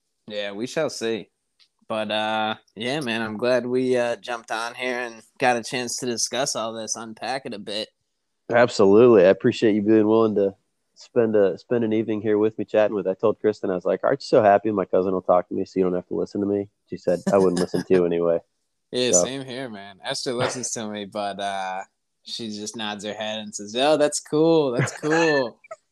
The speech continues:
Speaker 1: She
Speaker 2: Yeah,
Speaker 1: doesn't really know what the hell I'm talking about. <laughs>
Speaker 2: yeah, Kristen just, she just says, "Yep, uh-huh," and then continues scrolling TikTok.
Speaker 1: Exciting, yeah.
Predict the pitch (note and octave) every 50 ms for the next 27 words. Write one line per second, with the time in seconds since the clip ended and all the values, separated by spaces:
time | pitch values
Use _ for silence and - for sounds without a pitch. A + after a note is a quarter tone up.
0 | _ - - - - C6+ - - - C#4 - - - - F#3 - - F#3+ G3 G3
1 | - B2+ - - C#3+ C#3 C3+ C3 B2+ B2+ C3 C#3 C3+ - C3+ C3 B2+ B2 A#2 A#2
2 | - C#3+ B2 A#2 A#2 A2 A2 A2+ A#2 A#2 A#2+ - - _ _ - B3 - - -
3 | - - - - B2+ A#2+ - - - G#2+ G2 F2+ F2+ F2 - - _ _ _ -
4 | - - A2+ G2 G2 F#2 - - F#2+ F2+ F2 E2+ F2+ F#2 G2 - - - _ -
5 | F2+ F#2+ F#2+ G2+ G#2 A#2+ C3 - - - - G2 F#2 F#2+ F#2 F2 D#2+ - - F#2
6 | F2+ - G2+ F#2 F2+ F2 - - - F#2+ F#2 F2 E2+ E2 _ _ _ _ - G2
7 | - - D#2+ D#2 E2+ - _ - B2+ - - - G#4 A#4 A#4 G#4+ A4+ - - -
8 | - G4 G4 - - - - - C#3 D#3+ F3 E3 D3 B2+ A#2+ A#2 A2 A2 G#2+ A#2
9 | C#3 D#3 E3 E3+ E3 D#3 A#4+ A#4 - -